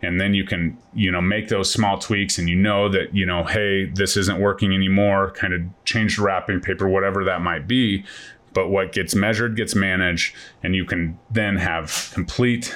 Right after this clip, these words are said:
domination when the compound effect takes full effect, because it's, it's really easy to say, "Yeah, I'm gonna do this right. I'm gonna work hard. I'm gonna run through this brick wall." We all know that that's not going to be,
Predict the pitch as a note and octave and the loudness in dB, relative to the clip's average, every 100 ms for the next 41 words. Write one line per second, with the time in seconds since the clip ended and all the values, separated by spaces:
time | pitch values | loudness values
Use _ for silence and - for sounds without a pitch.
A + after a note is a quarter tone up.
0 | A2 A2+ G#2+ G#2+ G2+ F#2+ - G2 F2+ F#2 | -4 0 0 0 -2 -2 -2 0 0 0
1 | F2 - G#2 G2 G2 F2+ - F2+ F2 - | 0 0 0 0 -2 -4 -2 -4 -2 -6
2 | F2 - G#2+ E2+ D2+ - A#2+ E2+ - F2+ | -4 -2 0 0 0 -2 -2 -2 -6 -4
3 | F2 F2 - - - - - - - - | -2 -2 -6 -12 -16 -10 -8 -8 -10 -8
4 | G#2+ G2 A#2+ C3 C3 G2 A2+ F#2+ F2+ E2+ | -6 -2 2 2 2 2 0 0 -2 -2
5 | - F2+ G2+ G#2+ G2+ F#2 G#2+ G#2 - G#2+ | -2 0 0 0 0 -2 0 0 0 0
6 | G2+ F#2+ G2 G2+ - G#2 F#2+ G2 G2+ G#2 | 0 0 0 -2 0 -2 0 -2 -2 -2
7 | F#2+ - G#2 - G2+ F#2+ F#2+ G#2+ G#2+ A2 | -4 0 -2 0 0 2 0 0 0 2
8 | G2+ F#2 F2 E2+ F#2 E2+ G#2+ F#2 F#2+ F#2 | 4 2 0 -2 -2 -2 0 0 0 0
9 | F2+ F2+ F2 F2 E2+ E2 | -2 -4 -4 -2 -2 -4